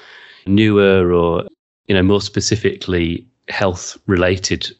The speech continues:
supplements. So they might be called nutraceuticals, which are basically supplements that are supposed to deliver some sort of health benefit, not just replace something you're not getting. And mental and cognitive health, for example, is a,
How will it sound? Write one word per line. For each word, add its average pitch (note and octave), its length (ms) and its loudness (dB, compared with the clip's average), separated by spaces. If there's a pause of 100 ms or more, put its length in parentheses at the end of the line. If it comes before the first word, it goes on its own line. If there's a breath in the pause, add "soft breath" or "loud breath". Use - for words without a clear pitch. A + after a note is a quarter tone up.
(200)
supplements. - 640 -4
So F2 120 0
they E2 200 -4
might E2+ 180 -2
be F2 60 -4
called D#2+ 220 -4
nutraceuticals, F2 1000 -2
which - 140 -10
are F#2+ 40 -2
basically - 300 -4
supplements - 580 -6
that - 100 -2
are - 40 -8
supposed - 300 -6
to - 80 -8
deliver F2 340 0
some D#2+ 240 -4
sort - 220 -4
of - 180 -12 (100)
health - 320 -4
benefit, - 540 -6
not G2 220 -2
just - 400 -6 (640 soft breath)
replace F2+ 420 -2
something - 300 -4
you're F2 160 -2
not - 180 -2
getting. - 460 -6 (840 loud breath)
And E2+ 360 -4 (140)
mental F#2+ 520 0
and E2 140 -6
cognitive F2 460 -4
health, - 420 -10 (140)
for - 80 -18
example, D#2+ 420 -4
is E2 160 -4
a, D#2+ 140 -8